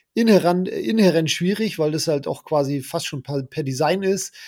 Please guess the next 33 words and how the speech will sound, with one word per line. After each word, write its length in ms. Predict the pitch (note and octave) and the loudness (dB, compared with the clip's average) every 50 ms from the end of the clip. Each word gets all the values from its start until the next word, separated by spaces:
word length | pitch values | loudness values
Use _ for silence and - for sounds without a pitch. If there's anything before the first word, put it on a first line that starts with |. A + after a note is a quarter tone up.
| - - - _ _ | -20 -20 -20 _ _
dass 200 | - D#3+ D3+ - | -4 -2 -2 -2
es 140 | F3 D#3 - | -4 -4 -4
eigentlich, 500 | - C#3 C3+ C#3 D3+ D#3 D#3+ - - - - | -4 -4 -4 -4 -4 -4 -6 -6 -6 -6 -6
ähm, 800 | D#3 D3+ D3+ D3+ D3 D3 D3+ D3 D3+ D3+ D3+ D3 D3 D#3 D3+ C#3+ | -4 -2 -2 -2 -2 -2 -2 -4 -4 -6 -6 -8 -8 -10 -8 -4
gar 180 | D#3 D3 D3+ | -2 -2 0
nicht 180 | F3+ G3 F#3 - | 0 -2 -4 -4
so 100 | - D#3+ | -6 -6
viele 500 | - - F3+ E3+ E3 E3+ E3+ D#3+ D#3+ - | -6 -4 -4 -2 0 2 2 2 2 0
Informationen 720 | - F3 E3 - F3 E3 D3+ C#3 - - E3+ D#3+ E3 E3 D#3 | -2 -4 -6 -6 -4 -4 -4 -2 0 0 2 2 2 0 -2
darüber 300 | D3+ D3 C#3+ D3 D3 B2 | -2 -2 -2 -2 -2 0
gibt, 280 | - F#3 F#3 - - D3+ | 0 -2 -2 -4 -8 -10
wie 240 | C3 B2 C#3+ F3 | -10 -6 -6 -6
es 100 | F#3+ - | -6 -4
tatsächlich 480 | - D#3+ C#3 - D#3+ C#3+ - - A2 - | -4 -6 -6 -4 -4 -6 -6 -6 -10 -8
genutzt 360 | - D3+ D3 F3 E3+ - - | -6 -4 -4 -4 -4 -6 -6
wird. 180 | B2+ B2 B2 - - - - - - _ _ | -6 -6 -8 -10 -20 -20 -20 -20 -20 _ _
Magst 240 | - C#3+ E3+ - - | -4 -4 -4 -4 -4
du 60 | G#3 | -4
vielleicht 340 | - F#3 F#3 F3 F3+ F3+ F3+ | 0 4 4 4 4 2 0
mal 420 | F3 E3+ E3+ E3+ E3+ E3+ E3 D#3+ - _ - - _ _ _ _ - | -2 0 2 4 4 2 2 0 -4 _ -20 -20 _ _ _ _ -6
die 220 | - D#3+ D#3+ D#3+ - | -4 -4 -4 -2 -2
einzige 560 | - D3+ G3 A3+ G#3 - - G3 F3+ F3+ F3 | 0 2 2 2 0 -2 -4 0 4 4 4
tatsächliche 720 | - - D3+ B2+ - F#3 G3 D#3 F#3 F#3 C3+ D3+ D#3 D3 | 4 2 -2 0 0 0 0 0 -2 -4 -2 -2 -2 -2
Metrik, 540 | C#3 C#3 D#3+ F#3+ G3+ - F#3 F#3 F3 D3+ B2+ | -2 0 0 -2 -2 -2 -2 -4 -4 -4 -6
die 140 | - E3 C3+ | -6 -4 -2
wir 120 | C#3 C3 | -2 -2
haben, 280 | A#2+ C3+ C#3 C3+ G#3 G3 | 0 0 -2 -2 -2 -4
nämlich 200 | E3 D3 C#3+ B2+ | -6 -6 -6 -6
die 140 | - D3 C3 | -8 -10 -8
Kapazität 800 | - D3+ C3 C#3 C3 B2+ - C#3 C3 - E3+ G3 G#3 G3 - - | -8 -6 -4 -4 -6 -6 -8 -10 -6 -4 -4 -4 -4 -6 -8 -6
der 80 | C#3 | -6
Lightning 360 | C3 C3 C#3 D#3+ - F3+ F3 D#3+ | -4 -4 -4 -4 -6 -8 -8 -6
Channels, 480 | - - E3 E3 F3+ F#3 F3 - - | -6 -6 -4 -2 -2 -4 -4 -6 -10